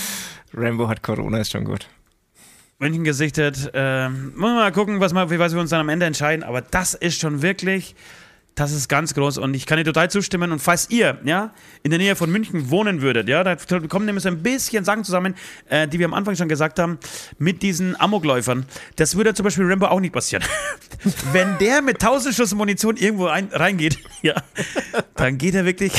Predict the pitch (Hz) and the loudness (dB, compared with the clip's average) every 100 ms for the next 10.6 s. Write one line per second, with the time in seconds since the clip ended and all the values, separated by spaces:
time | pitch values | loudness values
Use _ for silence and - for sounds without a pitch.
0 | 659 587 - - 160 185 180 165 160 165 | -2 -4 -10 -6 -4 -4 -2 2 2 2
1 | 165 175 185 185 180 165 190 190 190 196 | 4 4 4 2 2 2 0 2 2 2
2 | 165 135 104 135 139 156 175 160 196 185 | 2 0 -4 -4 0 0 0 0 0 0
3 | 170 196 185 - 147 131 120 113 107 104 | 2 0 0 0 -2 0 0 -2 -4 -6
4 | 98 - - - - 160 147 135 147 175 | -6 -14 -16 -16 -4 2 4 4 4 4
5 | - 170 185 185 165 175 - - 143 175 | 6 6 6 6 6 6 6 4 4 4
6 | 151 131 120 107 113 107 98 - _ _ | 4 2 2 -2 -4 -4 -8 -14 _ _
7 | _ _ _ _ _ _ _ 180 160 143 | _ _ _ _ _ _ _ 0 2 0
8 | - 151 156 156 147 147 160 143 156 131 | -2 -4 -2 -2 0 -2 -2 -2 0 0
9 | 123 131 165 165 165 151 156 156 147 139 | 0 -2 0 0 0 0 0 0 2 2
10 | 139 127 113 202 233 - | 2 0 0 0 0 -4